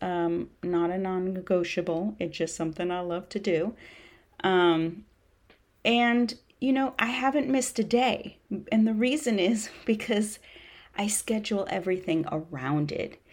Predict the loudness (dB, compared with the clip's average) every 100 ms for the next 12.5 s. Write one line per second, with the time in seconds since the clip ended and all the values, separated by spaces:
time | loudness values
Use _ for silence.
0 | -20 -16 0 2 2 0 -2 -4 -2 0
1 | 2 0 0 -2 -2 -2 -2 -4 -6 -6
2 | -6 -4 2 2 2 -4 -4 0 2 4
3 | 2 0 -6 -20 -20 _ 0 2 0 -2
4 | -4 -4 -4 0 2 2 0 -4 -4 0
5 | -2 -2 -2 -2 0 2 4 4 4 4
6 | 0 -6 -2 -2 0 0 0 0 0 2
7 | 2 4 4 2 0 0 -2 -2 -4 0
8 | 0 2 0 -4 -20 -20 -14 -4 2 4
9 | 4 2 0 -4 -16 _ _ -10 -4 -4
10 | -4 -16 -6 -4 0 0 0 0 2 0
11 | -4 -8 -8 -14 -20 -20 -20 -20 _ 0
12 | 4 6 6 2 -6